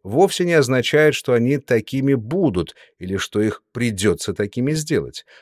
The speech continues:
по крайней мере, в краткосрочной перспективе. И разве можно с легкостью и до конца определить само понятие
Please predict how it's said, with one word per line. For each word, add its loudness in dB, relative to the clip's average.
по -18
крайней 0
мере, 2
в -20
краткосрочной -4
перспективе. -10
И -2
разве 2
можно 2
с -14
легкостью -4
и -8
до 0
конца 0
определить -2
само 2
понятие 2